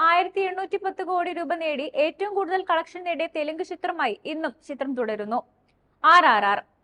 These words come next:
രാജമൗലിയുടെ മറ്റൊരു ബ്ലോക്ക് ബസ്റ്റർ ചിത്രമാണ് ആർ ആർ ആർ. ഓസ്കാർ നേടിയ ചിത്രം ലോകമെമ്പാടും ഏകദേശം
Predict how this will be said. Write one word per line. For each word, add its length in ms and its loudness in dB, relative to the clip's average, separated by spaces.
രാജമൗലിയുടെ 760 2
മറ്റൊരു 360 -2
ബ്ലോക്ക് 260 2
ബസ്റ്റർ 320 -6
ചിത്രമാണ് 480 0
ആർ 180 4
ആർ 140 -4
ആർ. 60 -6
ഓസ്കാർ 500 6
നേടിയ 300 0
ചിത്രം 340 0
ലോകമെമ്പാടും 840 2
ഏകദേശം 400 -8